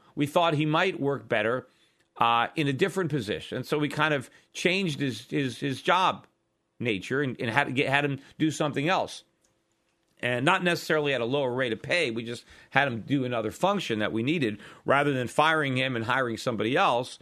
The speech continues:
we moved him to a, a different position. But the guy, you know, just had a hard time getting along with other people. We had many, many complaints about this individual,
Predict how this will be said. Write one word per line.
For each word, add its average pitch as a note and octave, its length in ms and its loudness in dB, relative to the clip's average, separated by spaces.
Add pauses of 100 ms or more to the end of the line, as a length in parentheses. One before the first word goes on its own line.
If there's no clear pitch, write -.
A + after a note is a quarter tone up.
(460)
we C3 160 0
moved C#3+ 340 2
him B2+ 200 0
to B2 300 -2
a, A#2 300 0
a A#2 100 0
different G#2 360 -4
position. G#2+ 480 -4 (340)
But - 360 4 (880)
the D#3 100 4
guy, G#3+ 640 2 (140)
you E3 100 0
know, C3 260 2 (180)
just - 380 -2 (240)
had C3+ 180 4
a E3 60 4
hard E3 300 2
time D#3+ 380 0
getting C3 260 0
along B2 400 0
with A2+ 140 0
other G2+ 200 0
people. C3 560 -2
We G2 140 -2
had F#2+ 320 -2 (460)
many, D3+ 280 0
many C3+ 280 0
complaints F#2 720 -6 (440)
about A2 360 2
this A2+ 200 -2
individual, F#2 680 -4